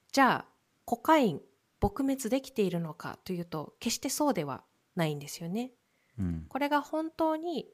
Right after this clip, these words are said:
Speaker 1: 麻薬を撲滅するための戦争なのであれば、失敗しているんですけども、本当にこれらの軍事作戦、麻薬の撲滅が目的なのか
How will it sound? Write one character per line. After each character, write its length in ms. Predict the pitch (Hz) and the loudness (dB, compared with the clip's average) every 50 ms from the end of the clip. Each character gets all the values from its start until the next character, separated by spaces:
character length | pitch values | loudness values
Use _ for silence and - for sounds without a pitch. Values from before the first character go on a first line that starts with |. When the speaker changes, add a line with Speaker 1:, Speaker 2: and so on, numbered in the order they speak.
| _ - | _ -4
Speaker 1:
麻 100 | 185 190 | 0 2
薬 320 | 196 208 220 220 220 - 226 | 2 2 2 0 0 2 2
を 80 | 220 196 | 2 2
撲 260 | - 180 180 - 220 | 2 -2 -2 0 0
滅 180 | 220 226 214 - | 0 0 -2 -4
す 180 | - - - | -6 -4 -4
る 120 | 220 226 220 | -2 -2 -2
た 160 | - 214 214 | -2 -2 -2
め 100 | 220 214 | 0 0
の 140 | 190 170 165 | 0 -2 -4
戦 240 | - - 214 220 | -2 -2 -2 -2
争 240 | 220 - - 226 220 | -2 0 0 0 0
な 100 | 220 220 | 2 0
の 140 | 214 208 175 | 0 -2 -2
で 220 | - 156 156 - _ _ _ _ _ _ _ - | -4 -6 -10 -10 _ _ _ _ _ _ _ 0
あ 120 | - 254 | 0 2
れ 160 | 269 262 262 | 2 2 -2
ば、 340 | 262 - 311 302 226 - - _ _ _ _ _ _ _ _ | 0 0 0 0 0 -2 -4 _ _ _ _ _ _ _ _
失 240 | - - - - _ _ - | -12 -10 -10 -10 _ _ 0
敗 220 | 240 233 233 233 | 2 2 2 2
し 80 | - - | 0 2
て 120 | - 233 | 4 6
い 100 | 226 226 | 6 6
る 100 | 226 220 | 6 4
ん 80 | 196 165 | 0 -2
で 80 | 151 | -4
す 120 | - - - | -8 -14 -14
け 120 | - 151 | -14 -12
ど 100 | - 170 | -10 -8
も、 340 | 180 208 240 226 185 165 - _ _ _ _ _ _ _ _ _ _ | -6 -6 -6 -6 -6 -8 -10 _ _ _ _ _ _ _ _ _ _
本 180 | _ - 330 320 | _ 2 2 2
当 120 | - 311 294 | 2 0 0
に 100 | 277 269 | 0 -2
こ 140 | - - 254 | 0 0 2
れ 100 | 269 262 | 4 4
ら 140 | 247 220 | 4 4
の 100 | 190 170 | 2 0
軍 240 | 151 - 185 180 180 | 0 0 2 2 2
事 140 | 180 - 180 | 0 -4 -8
作 200 | - - - - | -12 -14 -14 -12
戦、 280 | - - 151 143 - - _ _ _ _ _ _ _ _ _ - | -10 -8 -8 -8 -10 -12 _ _ _ _ _ _ _ _ _ 0
麻 120 | 180 190 | 2 2
薬 260 | 208 220 226 226 233 | 4 4 2 2 2
の 120 | 214 214 196 | 2 2 2
撲 280 | - 180 170 - 233 | 0 -2 -2 0 0
滅 340 | 220 226 220 214 - - 214 | 0 0 0 -2 -4 -6 -4
が 240 | 208 202 196 185 - - _ _ _ _ _ _ _ _ _ - | -2 -2 -4 -4 -6 -10 _ _ _ _ _ _ _ _ _ -4
目 240 | 196 208 - - | -4 -4 -4 -6
的 280 | - - 285 - - 302 | -6 -6 -6 -4 -2 -2
な 120 | 302 302 | 0 2
の 140 | 294 294 277 | 2 2 0
か 300 | - - - - 330 330 | -2 -2 0 2 2 2